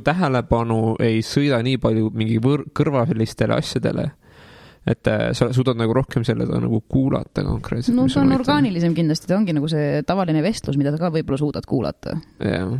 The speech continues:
Speaker 2: kui sa väga tahad.
Speaker 1: Kas sa oled nagu, kui sa teed lavastust, kas sa siis nagu mõtled ka selle peale, et okei, et kuidas see nagu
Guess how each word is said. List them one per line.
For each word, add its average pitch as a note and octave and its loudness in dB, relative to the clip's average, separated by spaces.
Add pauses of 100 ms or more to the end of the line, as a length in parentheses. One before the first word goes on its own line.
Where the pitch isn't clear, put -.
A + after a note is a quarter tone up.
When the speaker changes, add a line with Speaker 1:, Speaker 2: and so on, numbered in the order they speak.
Speaker 2:
kui - -16
sa - -8
väga - -6
tahad. - -10 (300)
Speaker 1:
Kas - -2
sa F3+ 4
oled E3 -2
nagu, C3+ 0
kui C3+ 2
sa C3 0
teed A#2 -4
lavastust, C3+ -2
kas A#2+ -2
sa A2 0
siis A2+ 0
nagu A2 0
mõtled G#2+ -2
ka B2 2
selle A2 0
peale, A2+ -4
et - -4
okei, A2 0
et - -8
kuidas A#2 0
see A2+ -2
nagu G#2 -2